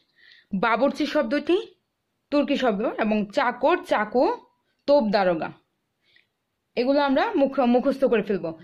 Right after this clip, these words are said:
চাকর, চাকু, তোপ, দারোগা। এখন আমরা জানবো চীনা শব্দ। চীনা শব্দ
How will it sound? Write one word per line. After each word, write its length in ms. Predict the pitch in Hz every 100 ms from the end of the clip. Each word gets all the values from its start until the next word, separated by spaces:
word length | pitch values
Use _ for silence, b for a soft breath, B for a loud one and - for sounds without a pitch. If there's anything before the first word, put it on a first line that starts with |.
| B
চাকর, 480 | - 247 240 285 311
চাকু, 480 | - 285 233 294 370
তোপ, 480 | 370 277 285 381 294
দারোগা। 400 | 190 220 190 165 151 _ _ _ _ _ _ _ _ _ _ _ _ _ b b b b
এখন 280 | 226 226 320
আমরা 220 | 330 339
জানবো 380 | 311 285 233 370 - _
চীনা 300 | - 294 262
শব্দ। 400 | 196 202 151 151 147 _ _ _ - _ _ - _ _ b b b _
চীনা 260 | 294 320
শব্দ 440 | 349 359 294 277